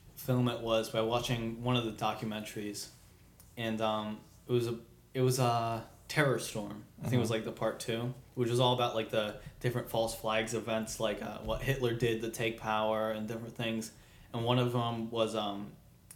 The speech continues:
Speaker 1: right a-, it was right around, like, the seven seven bombings that happened in, uh, London, I guess it was. But it was,
Speaker 2: Mm-hmm.
Speaker 1: like, I guess after that. And, um,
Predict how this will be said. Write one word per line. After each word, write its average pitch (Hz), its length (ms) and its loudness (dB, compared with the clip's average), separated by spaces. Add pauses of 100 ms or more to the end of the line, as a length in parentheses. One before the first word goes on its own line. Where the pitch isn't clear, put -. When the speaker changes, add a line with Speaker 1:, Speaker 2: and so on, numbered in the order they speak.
(520)
Speaker 1:
right 139 180 6
a-, 139 180 0
it 143 80 0
was 135 140 6
right 147 200 4
around, 127 360 2
like, 113 140 -2
the - 80 -6
seven 120 360 2
seven 120 340 0
bombings 123 540 0
that 120 140 -2
happened 113 400 -2
in, 107 460 -6
uh, 104 280 -10 (480)
London, 117 420 -2
I 113 100 -2
guess 120 200 -4
it 123 60 -2
was. 120 300 0
But - 160 -8
it - 20 2
was, 110 120 2
Speaker 2:
Mm-hmm. 110 140 2
Speaker 1:
like, - 100 -6
I - 80 0
guess 127 220 2
after 107 300 -2
that. 120 280 2 (680)
And, 107 260 -2
um, 98 300 -8